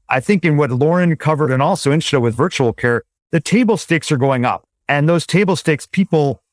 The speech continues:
they want that as part of the service, but there are so many things that they are willing to pay out of pocket for,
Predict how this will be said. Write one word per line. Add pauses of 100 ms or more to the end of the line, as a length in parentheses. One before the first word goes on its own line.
(140)
they
want
that
as
part
of
the
service, (160)
but
there
are
so
many
things
that
they
are
willing
to
pay
out
of
pocket
for,